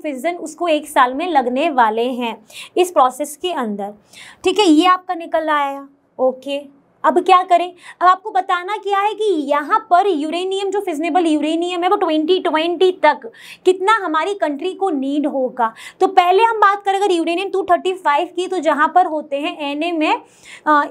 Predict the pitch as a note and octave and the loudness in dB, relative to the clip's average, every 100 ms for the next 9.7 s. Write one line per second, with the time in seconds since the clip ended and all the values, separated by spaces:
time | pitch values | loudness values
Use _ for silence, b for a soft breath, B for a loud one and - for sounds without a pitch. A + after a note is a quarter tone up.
0 | - C#4 F4 F4+ E4+ E4 A4 - _ _ | -2 0 2 0 -2 0 -2 -6 _ _
1 | _ _ _ _ _ _ _ _ _ B3+ | _ _ _ _ _ _ _ _ _ 0
2 | D4+ F4 E4+ F4+ F#4 F4 E4+ F4 G#4 A#4+ | 2 2 0 0 2 2 2 0 -4 -4
3 | - F4 F#4 D4 F#4 F#4+ E4+ F#4 E4 D#4 | -6 -4 0 0 0 2 0 0 -8 -4
4 | E4+ E4 F4+ F4 D#4 E4+ E4+ F4 F4 F4+ | -4 -4 -6 -2 -2 0 0 -2 -2 -10
5 | F#4 F4+ F4 E4 E4 F4+ E4 D4 E4 E4+ | -8 -6 -2 -2 -2 -4 0 2 0 -2
6 | D#4+ F4 F4 E4+ D#4+ D#4+ - D#4 D#4 D4 | -6 -4 -4 -4 -4 -6 -2 -2 -2 2
7 | C#4+ C#4 D4 - _ _ _ _ - E4+ | 0 0 -10 -14 _ _ _ _ 0 2
8 | E4 D#4 D#4+ F#4+ G4+ F#4+ F#4+ F4+ F4+ - | 4 4 2 2 0 0 0 0 -8 -8
9 | F#4 F#4 D#4 C4+ C4 D4 | -6 -2 -2 -2 -4 -4